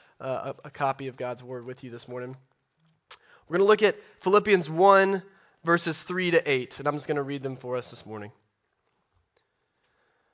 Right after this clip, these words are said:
"I thank my God in all my remembrance of you,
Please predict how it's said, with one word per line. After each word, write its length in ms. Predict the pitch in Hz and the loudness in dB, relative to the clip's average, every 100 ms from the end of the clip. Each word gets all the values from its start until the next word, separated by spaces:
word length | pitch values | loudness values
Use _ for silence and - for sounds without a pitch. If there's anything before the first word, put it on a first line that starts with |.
| _ _ | _ _
"I 60 | - | -10
thank 360 | - 202 220 196 | 2 6 6 6
my 200 | 180 170 | 4 6
God 460 | 165 151 147 147 | 8 10 8 6
in 140 | 151 156 | 4 4
all 340 | 165 170 180 | 8 8 8
my 120 | 175 | 8
remembrance 580 | 165 165 160 156 151 - | 6 4 2 4 2 0
of 240 | 131 127 | -2 -2
you, 260 | 117 113 | -6 -12